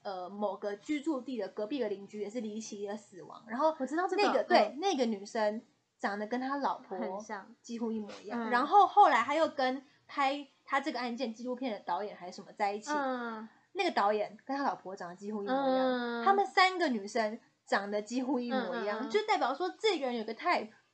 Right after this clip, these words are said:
Speaker 2: 嗯，他的类型，他很忠于自己的类型。
Speaker 1: 对，
Speaker 2: 嗯。
Speaker 1: 所以就是，好，这有点题外话，可是问题就是代表说，有些人就是他就是只喜欢他那个类型的。
Speaker 2: 嗯。
Speaker 1: 可是你，可是你会觉得会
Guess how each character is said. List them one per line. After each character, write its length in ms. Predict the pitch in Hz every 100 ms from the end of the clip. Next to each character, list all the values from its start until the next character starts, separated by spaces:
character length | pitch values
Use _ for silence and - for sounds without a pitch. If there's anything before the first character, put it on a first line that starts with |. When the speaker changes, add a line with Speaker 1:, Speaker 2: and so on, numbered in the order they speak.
| _ _
Speaker 2:
嗯， 520 | 240 240 240 247 240 247
他 120 | 277
的 140 | 262
类 300 | 214 214 196
型， 160 | 202 277
他 80 | 320
很 100 | 214
忠 260 | 220 208
于 60 | 185
自 140 | 165
己 80 | 180
的 100 | 151
类 160 | 175 180
型。 80 | 208
Speaker 1:
对， 420 | 220 196 - 226
Speaker 2:
嗯。 160 | 208 190
Speaker 1:
所 80 | 330
以 100 | 254
就 60 |
是， 320 | 277 320 240 - _ _
好， 260 | - 214 -
这 140 | - 302
有 100 | 240
点 100 | 208
题 60 |
外 80 | 214
话， 100 | 220
可 120 | 240
是 40 | 294
问 80 |
题 80 | 294
就 80 | 233
是 80 | 269
代 120 | 262
表 160 | 208 208
说， 320 | 226 220 220 - -
有 120 | 226
些 160 | 226 311
人 120 | 247
就 80 | 269
是 60 |
他 180 | 269 285
就 120 | 302
是 180 | 302 226 -
只 160 | - 233
喜 180 | 247 214
欢 160 | 214
他 160 | 220 202
那 60 | 208
个 80 |
类 180 | 208 233
型 80 | 240
的。 60 | 233
Speaker 2:
嗯。 420 | 226 214 220 214
Speaker 1:
可 80 | 381
是 120 | 440
你， 120 | 247
可 180 | 247 -
是 80 | 403
你 80 | 277
会 160 | 359
觉 180 | - 220
得 100 | 208
会 300 | 262 262 262